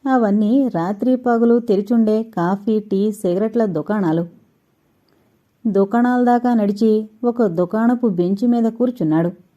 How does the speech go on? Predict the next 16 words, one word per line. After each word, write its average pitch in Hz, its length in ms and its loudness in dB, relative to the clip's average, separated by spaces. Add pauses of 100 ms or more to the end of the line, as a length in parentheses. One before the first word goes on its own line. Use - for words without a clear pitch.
(840)
అవతల 226 400 2
దుకాణం 240 420 2
దగ్గర 185 400 2
నలుగురైదుగురు 185 720 2
పేక 185 360 -4
ఆడుకుంటున్నారు. 170 640 -2 (840)
రామదాస్ 214 600 0
ఏమీ 208 440 -2
ఆలోచించడం 208 640 -2
లేదు. 170 240 0 (540)
నిస్పృహ, 180 480 -2 (500)
ఏదో 254 340 4
తపన 208 640 0
అతన్ని 202 360 0
లోలో 196 440 2
మదిస్తున్నాయి. 170 800 0